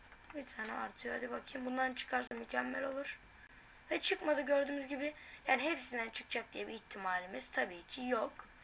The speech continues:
Ama yine de çıkma ihtimali yüksek. Yani güzel bir şey. Ve bunlara tabii de büyü basacağız. Çünkü Agility bir ve Agility iki ile çıktılar. Çöp büyülerle çıktılar. Arkadaşlar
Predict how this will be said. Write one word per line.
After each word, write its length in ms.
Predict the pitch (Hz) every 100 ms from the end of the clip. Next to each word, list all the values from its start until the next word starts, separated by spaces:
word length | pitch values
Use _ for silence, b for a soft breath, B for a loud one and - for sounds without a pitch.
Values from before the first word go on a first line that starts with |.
| B B B B
Ama 200 | - 330
yine 300 | 349 339 302
de 100 | 294
çıkma 420 | - - 269 294
ihtimali 640 | 311 - 269 254 262 285 311 B B B B - -
yüksek. 480 | 277 - - 220 - -
Yani 240 | 233 233 233
güzel 400 | 277 247 214 190 - -
bir 60 |
şey. 280 | - 202 202 - - - - - - B B B B B - - - - 285
Ve 140 | 269
bunlara 420 | 294 254 254 294 - -
tabii 320 | 254 247 247
de 160 | 269 226
büyü 200 | 254 240
basacağız. 340 | 240 - 254
Çünkü 220 | - 254 233
Agility 460 | 240 247 254 -
bir 240 | 220 240 247
ve 140 | 240
Agility 520 | 220 220 226 233 -
iki 200 | 220 -
ile 160 | 233 233
çıktılar. 480 | - - 202 208 294 - B B B B B
Çöp 360 | - 269 254 -
büyülerle 480 | 240 226 226 226 208
çıktılar. 460 | - - 214 294 - B B B B - - -
Arkadaşlar 580 | - 254 339 339 294